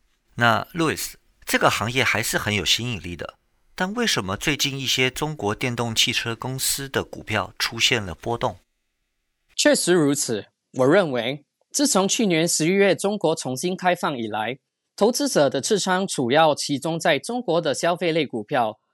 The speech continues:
Speaker 2: 和与旅游相关的股票上。在我们看来，汽车行业所受的影响更多属于二季效应，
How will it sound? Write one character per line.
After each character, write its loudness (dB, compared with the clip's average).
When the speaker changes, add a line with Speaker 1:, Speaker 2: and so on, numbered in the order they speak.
Speaker 2:
和 4
与 0
旅 -2
游 0
相 -2
关 -4
的 -2
股 -8
票 0
上。 -4
在 0
我 0
们 -4
看 -4
来， 0
汽 -4
车 2
行 -2
业 2
所 -4
受 0
的 2
影 -4
响 -4
更 -4
多 -2
属 -4
于 -2
二 2
季 -6
效 0
应， -4